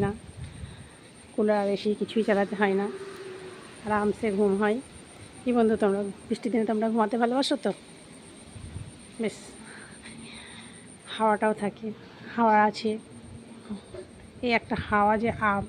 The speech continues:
কানে আসে, এটা খুব ভালো লাগে। বৃষ্টি, বৃষ্টির আওয়াজ, এই বাতাসের যে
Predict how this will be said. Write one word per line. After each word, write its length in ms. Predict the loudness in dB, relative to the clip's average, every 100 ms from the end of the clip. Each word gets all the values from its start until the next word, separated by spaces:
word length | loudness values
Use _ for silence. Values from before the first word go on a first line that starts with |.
| -2 0
কানে 200 | 2 2
আসে, 140 | 0 -4 -6
এটা 120 | -6 -8 -4
খুব 100 | -2 4
ভালো 140 | 4 6
লাগে। 120 | 4
বৃষ্টি, 240 | 0 -2 -8 -8 -16 -16 -12 -2
বৃষ্টির 280 | 0 2 4 4
আওয়াজ, 200 | 4 2 -4 -10 -2 2
এই 80 | 2 0 -4 0
বাতাসের 440 | 2 2 0 -2 -4 -8 -8 -8 -4
যে 60 | 2